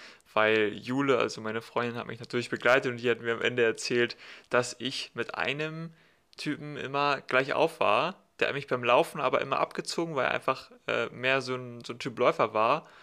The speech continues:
Bei den Kraftübungen hab ich ihn aber immer wieder überholt, sodass wir einfach immer wieder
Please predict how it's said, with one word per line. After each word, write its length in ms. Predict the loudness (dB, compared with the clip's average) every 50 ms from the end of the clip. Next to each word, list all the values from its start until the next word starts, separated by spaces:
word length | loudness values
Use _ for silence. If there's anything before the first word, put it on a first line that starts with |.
| -20 _ _
Bei 140 | 2 2 2
den 100 | 0 -2
Kraftübungen 640 | -2 -2 -2 -2 -2 -2 -2 0 0 0 0 -2
hab 100 | -2 -2
ich 140 | -4 -4 -2
ihn 80 | -2
aber 160 | 0 2 2 2
immer 240 | 2 2 0 0
wieder 160 | 0 2 2 2
überholt, 420 | 4 2 2 4 4 4 4 4
sodass 300 | 2 2 2 2 2 2
wir 80 | 0 0
einfach 200 | 0 -2 -6 -8
immer 300 | -6 -4 -2 -2 -2 0
wieder 420 | 0 2 2 4 4 2 2 2